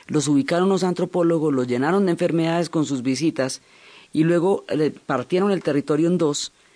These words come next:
deja-, los dejaron la mitad y luego los llevaron por allá a mil y pico de kilómetros de donde ellos habían nacido, y hay toda una protesta que en este momento todavía se está dando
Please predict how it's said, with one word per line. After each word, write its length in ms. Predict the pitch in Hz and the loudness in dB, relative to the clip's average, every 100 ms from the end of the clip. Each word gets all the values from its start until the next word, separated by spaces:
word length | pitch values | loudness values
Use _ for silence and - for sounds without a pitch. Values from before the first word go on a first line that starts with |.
| - - _ | -20 -20 _
deja-, 300 | 147 143 147 | -2 0 0
los 180 | 160 151 | 0 0
dejaron 320 | 139 160 196 | 0 0 2
la 80 | 180 | 2
mitad 240 | 151 160 | 0 0
y 60 | 160 | 0
luego 180 | 170 170 | 2 0
los 160 | 165 | 0
llevaron 320 | 139 131 143 | 0 0 -2
por 140 | 156 143 | -2 -2
allá 180 | 123 135 | -2 0
a 40 | |
mil 140 | 156 | 2
y 60 | 160 | 0
pico 240 | 165 160 | -2 -2
de 80 | 165 | -2
kilómetros 480 | 156 135 156 151 143 | 0 0 0 0 0
de 120 | 127 | 0
donde 240 | 120 120 127 | 0 0 0
ellos 220 | 143 165 | 0 0
habían 280 | 170 165 170 | 0 2 2
nacido, 540 | 165 170 180 156 156 - - - - | 0 0 2 2 -2 -10 -20 -20 -2
y 120 | 147 | 0
hay 120 | 143 | 0
toda 220 | 143 156 | 0 0
una 240 | 170 180 175 | 2 0 -2
protesta 480 | 143 135 143 165 | -4 -2 -4 -4
que 140 | 156 160 | -2 0
en 100 | 139 | 0
este 180 | 139 165 | -2 -2
momento 220 | 147 156 | -2 -2
todavía 400 | 147 123 127 151 | -2 0 0 -2
se 100 | 156 | -4
está 220 | - 160 | -4 -2
dando 360 | 147 127 123 | 0 0 -4